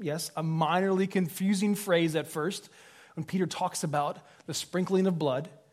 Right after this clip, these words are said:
But what Peter is doing is, uh, when Peter talks about, uh, how we are elect exiles for or because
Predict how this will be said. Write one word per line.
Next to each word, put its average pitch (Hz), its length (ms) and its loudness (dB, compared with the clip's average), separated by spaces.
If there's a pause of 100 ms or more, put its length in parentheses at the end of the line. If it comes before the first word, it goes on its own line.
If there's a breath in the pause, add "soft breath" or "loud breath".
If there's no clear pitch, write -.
(440)
But 190 80 0
what 202 180 8
Peter 247 300 8
is 156 120 4
doing 180 340 4
is, 160 160 0 (200 loud breath)
uh, 165 460 2
when 165 160 -2
Peter 214 220 2
talks 226 360 2
about, 151 380 2 (220 loud breath)
uh, 156 420 2
how 185 200 2
we 214 180 6
are 190 160 10
elect 180 400 4 (120)
exiles 170 540 4
for 214 580 4
or 175 360 4
because 196 720 -2